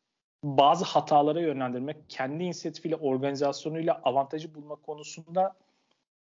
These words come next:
pek istikrarlı bir takım değil. Yani bu konuda şey, e,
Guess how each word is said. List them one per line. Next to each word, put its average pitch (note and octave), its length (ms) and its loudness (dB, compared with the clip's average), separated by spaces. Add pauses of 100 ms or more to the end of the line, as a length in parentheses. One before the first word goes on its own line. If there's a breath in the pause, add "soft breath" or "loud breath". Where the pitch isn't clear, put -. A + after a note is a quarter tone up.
(120)
pek G#3+ 180 4
istikrarlı D#3 460 2
bir D#3 40 -10
takım C#3 320 -6
değil. A#2 180 -10
Yani C3 200 -4
bu D3+ 60 -8
konuda F3+ 380 0
şey, - 300 -8 (100)
e, A#2+ 380 -6